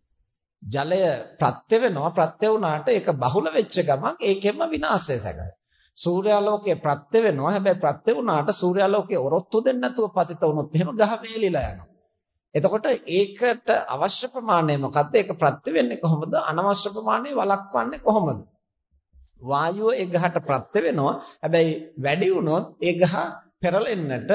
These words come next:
එහෙම නැත්නම්, අ, වර්ධනය බාල වෙන්නට ඒ වායු වේගය, අ, සමහර විට බාධකයක් වෙනවා. එතකොට ඒක ප්‍රත්‍ය වෙන්නේ කොහොමද? බාධකයක් වෙන්නේ කොහොමද? හරියට තේරුම් ගත්තොත් විතරයි අපිට සංශෝධනය කරලා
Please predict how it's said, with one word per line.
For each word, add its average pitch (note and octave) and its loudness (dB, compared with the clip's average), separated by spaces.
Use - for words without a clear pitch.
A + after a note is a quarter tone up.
එහෙම E3 2
නැත්නම්, E3 2
අ, A#2+ 0
වර්ධනය F3 2
බාල C#3+ 0
වෙන්නට C#3+ -2
ඒ F3 -2
වායු D#3 0
වේගය, D#3+ 0
අ, - -2
සමහර F3+ 0
විට E3+ -4
බාධකයක් F#3 0
වෙනවා. - -4
එතකොට F3 -2
ඒක E3+ 2
ප්‍රත්‍ය C3+ 0
වෙන්නේ G3 0
කොහොමද? G#3 0
බාධකයක් G3+ 0
වෙන්නේ F#3+ -2
කොහොමද? D3+ 2
හරියට F#3 2
තේරුම් F#3 4
ගත්තොත් F#3+ 2
විතරයි D3 0
අපිට F#3+ -4
සංශෝධනය A#3+ -2
කරලා C3+ 0